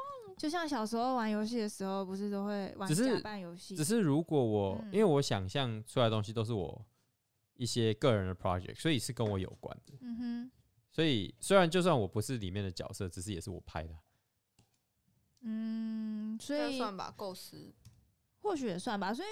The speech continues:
Speaker 1: 你会想到这些东西，你觉得很放松吗？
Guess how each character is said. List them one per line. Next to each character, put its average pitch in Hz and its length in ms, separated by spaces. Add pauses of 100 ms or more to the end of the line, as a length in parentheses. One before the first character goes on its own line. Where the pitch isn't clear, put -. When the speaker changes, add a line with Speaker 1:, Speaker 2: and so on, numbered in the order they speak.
Speaker 1:
你 240 120
会 339 160
想 180 360
到 208 360
这 240 120
些 220 140
东 190 200
西， 196 200
你 180 140
觉 165 120
得 151 80
很 175 140
放 185 240
松 - 220
吗？ 104 260